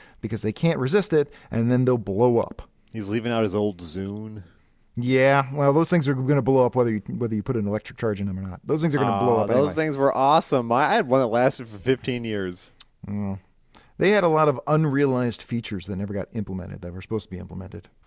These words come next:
Speaker 2: All I want is just play the file.
Speaker 1: We need more. We need more. Everything's gotta do more.
Speaker 2: Doesn't need to do more. Just play the file.
Speaker 1: Gotta, gotta do more.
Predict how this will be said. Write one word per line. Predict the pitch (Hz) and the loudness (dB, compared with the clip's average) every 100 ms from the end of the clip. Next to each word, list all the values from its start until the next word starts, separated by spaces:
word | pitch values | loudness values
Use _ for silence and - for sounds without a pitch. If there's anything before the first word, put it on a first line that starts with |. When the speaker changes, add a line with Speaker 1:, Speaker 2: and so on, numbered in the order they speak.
| _ - | _ -12
Speaker 2:
All | 120 123 | -4 0
I | 123 | 2
want | 123 131 117 | 2 0 -2
is | 107 | -8
just | - 101 - - - | -10 -12 -12 -20 -12
play | - 120 123 131 127 | -4 -2 0 0 -2
the | 117 | -2
file. | - 101 87 82 85 _ _ - - - | 0 0 -2 -6 -14 _ _ -20 -14 -4
Speaker 1:
We | |
need | 135 | 0
more. | 170 190 139 90 98 | 2 4 4 2 -2
We | |
need | 139 143 | 0 2
more. | 151 131 98 | 4 4 2
Everything's | 135 151 131 | 0 0 0
gotta | 135 123 | -2 0
do | 123 | -2
more. | 113 98 - - | -2 -4 -8 -16
Speaker 2:
Doesn't | - 113 131 | -14 -8 -4
need | 143 | -2
to | 147 | 0
do | 165 | 0
more. | 156 143 139 | 4 4 4
Just | 123 - | 0 -4
play | 110 117 | 0 0
the | 135 | 0
file. | - 113 110 113 110 | 0 2 4 2 0
Speaker 1:
Gotta, | 101 | -2
gotta | - 113 123 | -2 0 2
do | 120 | 0
more. | 117 101 - | 0 -2 -6